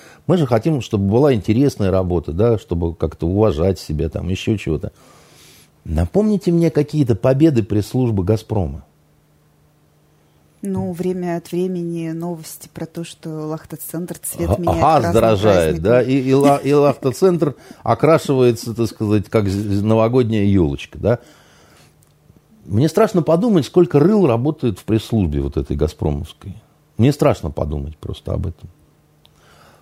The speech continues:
Speaker 1: Потому что слухи ходят разные, но все они, э, к тому, что больше трех человек.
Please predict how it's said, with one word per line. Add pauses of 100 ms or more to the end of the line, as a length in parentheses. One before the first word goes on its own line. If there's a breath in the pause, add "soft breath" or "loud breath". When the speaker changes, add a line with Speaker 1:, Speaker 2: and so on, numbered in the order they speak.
(180 soft breath)
Speaker 1:
Потому
что
слухи
ходят
разные, (1400 soft breath)
но
все
они,
э,
к
тому,
что
больше
трех
человек.